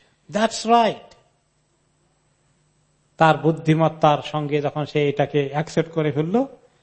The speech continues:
সবাই মিলে বলে, "ঠিক আছে, আমরা সবাই একমত হয়ে গেলাম।" তাই করা হয়ে গেল, সবাই তাদের বাড়িতে চলে গেল। রাতের বেলা এই সিদ্ধান্ত কার্যকরী করতে হবে আজকে রাতের মধ্যেই, অথবা সকালে ঘুম থেকে উঠলে পরের দিন ফার্স্ট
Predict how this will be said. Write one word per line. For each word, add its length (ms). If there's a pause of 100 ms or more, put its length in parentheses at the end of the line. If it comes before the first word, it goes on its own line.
(140)
সবাই 380
মিলে 200
বলে, 200
"ঠিক 420
আছে, 180
আমরা 180
সবাই 240
একমত 360
হয়ে 140
গেলাম।" 300 (580)
তাই 220
করা 260
হয়ে 180
গেল, 180
সবাই 460
তাদের 420 (480)
বাড়িতে 380
চলে 300
গেল। 260 (640)
রাতের 400
বেলা 240
এই 80
সিদ্ধান্ত 500
কার্যকরী 540
করতে 300
হবে 240
আজকে 280
রাতের 280
মধ্যেই, 520
অথবা 300
সকালে 340
ঘুম 220
থেকে 180
উঠলে 260
পরের 260
দিন 140
ফার্স্ট 560